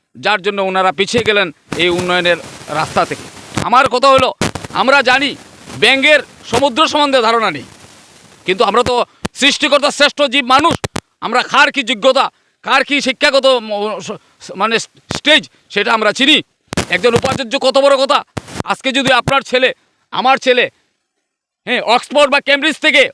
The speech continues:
ডক্টরেট উপাধি নিয়ে আসে, তো উনি কিন্তু উপাচার্য হতে পারবেন না। আমার ছেলে ওই শিক্ষা লাইনে আছে, আমি একটু উপভোগ করি। আপনারা সবাই জানেন, আমার থেকে কেউ আপনারা অজ্ঞ না। আপনারা সনবিলের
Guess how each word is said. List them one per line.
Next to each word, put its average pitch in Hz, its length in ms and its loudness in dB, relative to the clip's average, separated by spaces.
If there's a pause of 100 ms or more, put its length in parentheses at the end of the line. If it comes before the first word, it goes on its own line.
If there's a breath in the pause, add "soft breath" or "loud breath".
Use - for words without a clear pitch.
(280)
ডক্টরেট 320 360 0
উপাধি 269 280 0
নিয়ে 247 160 2
আসে, 226 200 0
তো 208 120 -4
উনি 233 140 -4
কিন্তু 233 240 -6
উপাচার্য 202 420 -2
হতে 180 260 -2
পারবেন 147 320 -6
না। 123 120 -16 (380)
আমার 160 240 0
ছেলে 170 240 -2
ওই 180 180 0
শিক্ষা 190 300 -4
লাইনে 190 220 0
আছে, 269 280 2 (360 soft breath)
আমি 202 160 -4
একটু 240 180 -6
উপভোগ 233 320 2
করি। 240 200 2
আপনারা 254 300 0
সবাই 269 220 2
জানেন, 202 220 -2
আমার 180 240 -2
থেকে 202 180 -6
কেউ 208 180 -4
আপনারা 202 280 0
অজ্ঞ 202 260 0
না। 226 140 2 (340)
আপনারা 214 280 -4
সনবিলের 233 400 2